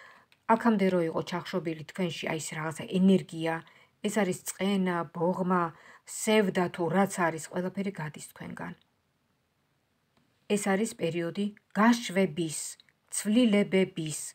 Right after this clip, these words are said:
და თქვენ ეს უნდა გაუშვათ და ეს უნდა გიხაროდეთ. ძალიან კარგი იქნება, რომ დაეუფლოთ მედიტაციების, მედიტაციების ტექნიკას,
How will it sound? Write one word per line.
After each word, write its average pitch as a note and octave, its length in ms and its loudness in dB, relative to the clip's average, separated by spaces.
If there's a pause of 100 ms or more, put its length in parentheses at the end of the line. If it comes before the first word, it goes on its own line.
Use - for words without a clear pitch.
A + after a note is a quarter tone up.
(400)
და A3+ 60 -6
თქვენ F#3+ 300 -2
ეს E3+ 140 -6
უნდა F3+ 200 -4
გაუშვათ - 580 -8 (360)
და - 40 -10
ეს F#3+ 160 -4
უნდა F#3 180 2
გიხაროდეთ. - 680 -6 (760)
ძალიან A3 440 6
კარგი F3+ 300 0
იქნება, E3 400 -6 (220)
რომ F#3+ 220 -4
დაეუფლოთ D#3+ 500 -6
მედიტაციების, F3 840 -10 (100)
მედიტაციების E3 720 -10
ტექნიკას, E3+ 560 -10